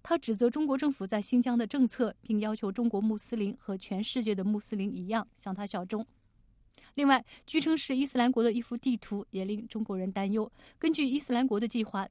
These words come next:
在未来五年内攻占的地区当中，新疆的一部分地区也被纳入在内。不过，这幅地图的真实性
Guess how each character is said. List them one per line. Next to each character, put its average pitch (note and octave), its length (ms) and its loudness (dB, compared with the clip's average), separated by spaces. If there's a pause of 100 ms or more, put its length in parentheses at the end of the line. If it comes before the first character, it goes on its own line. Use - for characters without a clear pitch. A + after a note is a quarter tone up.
在 D4+ 180 2
未 E4 200 2
来 A#3+ 180 0
五 G#3+ 140 -2
年 F#3 240 -2
内 G#3+ 120 0
攻 C4 200 2
占 C4 120 0
的 G3+ 60 0
地 G#3+ 160 -4
区 A3+ 140 -6
当 A3+ 160 2
中， A#3 200 0
新 A#3+ 220 0
疆 A#3 160 0
的 A3+ 100 0
一 F#3+ 80 -8
部 A3 140 -8
分 G3 180 -6
地 G3 140 -6
区 G#3+ 260 -4 (120)
也 F#3+ 100 -6
被 G3 220 -4
纳 A#3 200 -4
入 G#3 160 -4
在 F#3+ 200 -6
内。 G#3 200 -2 (220)
不 A3 100 -4
过， G#3+ 160 0 (160)
这 F4+ 160 4
幅 C4+ 140 -4
地 G#3 160 -2
图 - 140 -8
的 G3 100 -4
真 D4 160 0
实 F#3+ 180 -6
性 G3 240 -4